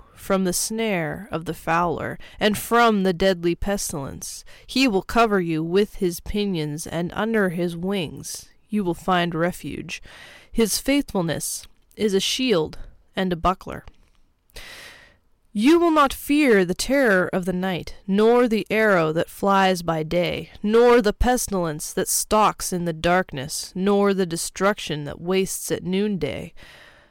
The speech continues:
A thousand may fall at your side, ten thousand at your right hand, but it will not come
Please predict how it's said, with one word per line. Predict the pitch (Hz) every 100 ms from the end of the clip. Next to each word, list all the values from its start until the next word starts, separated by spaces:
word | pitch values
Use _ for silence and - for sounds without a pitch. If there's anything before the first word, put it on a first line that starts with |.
| -
A | 202
thousand | - 233 247 254 202 180
may | 175 180
fall | - 214 214 196 147
at | -
your | 165
side, | - 185 170 135 - - - - _
ten | - 233 233
thousand | 226 226 226 170 143 147 - -
at | 175 175
your | 170 156
right | 147 151
hand, | 165 185 143 147 - - - -
but | 180 220 226
it | 175
will | 196
not | 190 185 - -
come | - 233 180 147 151